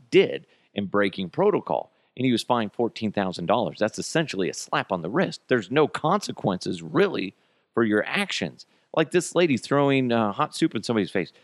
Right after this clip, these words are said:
Guess what she's probably gonna end up with? She's either gonna pay a fine and or she's gonna have some sort of community service. Slap on the wrist.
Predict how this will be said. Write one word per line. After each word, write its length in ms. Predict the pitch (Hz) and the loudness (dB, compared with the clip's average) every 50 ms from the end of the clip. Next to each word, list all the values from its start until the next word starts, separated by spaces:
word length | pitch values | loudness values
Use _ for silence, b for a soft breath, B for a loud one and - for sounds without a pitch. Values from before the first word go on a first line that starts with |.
| b b b | b b b
Guess 160 | - 190 - | -2 0 2
what 100 | 180 151 | 0 0
she's 200 | - - 131 113 | 2 0 0 -2
probably 540 | - - - 160 151 127 113 107 110 110 107 | -2 0 2 2 2 2 0 -2 0 0 2
gonna 180 | 101 110 101 | 2 0 0
end 240 | 67 101 104 98 87 | 0 0 0 2 2
up 180 | 92 90 - - | 0 0 -2 -4
with? 160 | - - - _ _ _ _ _ _ - | -6 -6 -8 _ _ _ _ _ _ -2
She's 240 | - 127 123 110 110 | 2 2 4 4 4
either 260 | 113 107 101 101 92 | 4 4 4 4 2
gonna 180 | 98 92 87 | 2 0 -2
pay 240 | - - - 104 117 | -2 -2 0 2 2
a 80 | - - | 2 2
fine 500 | - - 120 127 139 151 180 214 220 190 b b b b b b _ _ | 0 0 2 2 2 2 2 0 0 -2 b b b b b b _ _
and 220 | - 170 202 202 - - | 0 0 0 0 0 0
or 260 | 131 127 139 143 143 | 2 4 4 4 2
she's 300 | 135 - - 143 131 113 | 2 0 0 0 0 0
gonna 180 | - 139 131 123 | 0 0 0 0
have 140 | 120 120 | 0 -2
some 180 | - - 131 123 | -2 -4 -6 -4
sort 220 | - 123 127 120 | -2 0 0 0
of 80 | 117 - | 0 -2
community 500 | - 120 107 95 95 92 95 92 92 95 | -4 -4 -2 0 0 0 0 -2 -2 -4
service. 480 | 92 - - 185 180 117 95 - - - b b b b | -4 0 2 2 2 2 0 -4 -8 -12 b b b b
Slap 560 | - - - - - - - 190 - - - | -16 -14 -12 -10 -6 -2 -2 0 0 0 0
on 100 | 139 123 | -2 0
the 80 | 117 110 | 0 -2
wrist. 440 | 87 78 - - - - - _ | -4 -6 -8 -10 -14 -20 -20 _